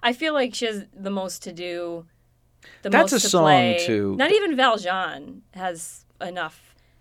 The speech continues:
Speaker 1: I, I feel like he's very much kinda like,
Speaker 2: Well, he
Speaker 1: he's
Speaker 2: goes
Speaker 1: not that active.
Speaker 2: What's so funny is he goes through, he's the center of the show.
Speaker 1: Of
Speaker 2: He's the
Speaker 1: course.
Speaker 2: character we're following, and he's the one who is gonna, uh, theoretically gonna go through the change.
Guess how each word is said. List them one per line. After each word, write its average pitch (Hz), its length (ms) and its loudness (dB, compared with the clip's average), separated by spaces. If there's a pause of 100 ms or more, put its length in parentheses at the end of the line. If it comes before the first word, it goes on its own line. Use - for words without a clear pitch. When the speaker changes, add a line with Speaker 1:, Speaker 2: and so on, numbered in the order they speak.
Speaker 1:
I, 247 200 -2
I 240 80 0
feel 294 220 -2
like 262 160 0
he's 240 200 -6
very 208 280 -2
much 196 300 -6
kinda 190 220 -6
like, 175 260 -4 (1600)
Speaker 2:
Well, 151 100 2
he 185 60 2
Speaker 1:
he's 262 100 2
Speaker 2:
goes 311 200 6
Speaker 1:
not 311 100 4
that - 60 0
active. - 600 -4
Speaker 2:
What's 190 180 4
so 254 140 4
funny 220 360 0
is 120 140 2
he 240 280 -2
goes 190 380 2
through, 120 440 0 (480)
he's 208 240 0
the 202 100 -2
center 147 260 2
of 120 80 0
the 120 60 -2
show. 80 400 -4 (220)
Speaker 1:
Of - 80 0
Speaker 2:
He's 170 120 6
the 175 120 -2
Speaker 1:
course. 185 60 -8
Speaker 2:
character 139 340 4
we're 123 100 4
following, 117 500 2
and 107 100 -8
he's 147 260 -4
the 143 80 -2
one 120 480 0
who 113 240 -4
is 107 140 -2
gonna, 107 340 -4 (160)
uh, 117 60 -6
theoretically 135 680 4
gonna 101 160 -2
go 98 140 -2
through 95 180 -10
the 95 100 -14
change. - 480 -6